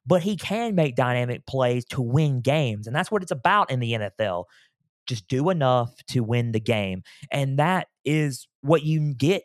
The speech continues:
with Jimmy Garoppolo. So it was a really, really good signing there.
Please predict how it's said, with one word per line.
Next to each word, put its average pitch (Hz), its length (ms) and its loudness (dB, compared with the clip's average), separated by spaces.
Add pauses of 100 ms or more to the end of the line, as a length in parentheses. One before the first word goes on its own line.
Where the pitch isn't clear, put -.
with 117 140 -4
Jimmy 113 220 -6
Garoppolo. 101 720 -4
So 123 340 0 (420)
it 170 100 4
was 165 140 4
a 143 160 -4
really, 147 720 2
really 143 400 2
good 127 300 -2
signing 123 560 -2 (200)
there. 123 440 2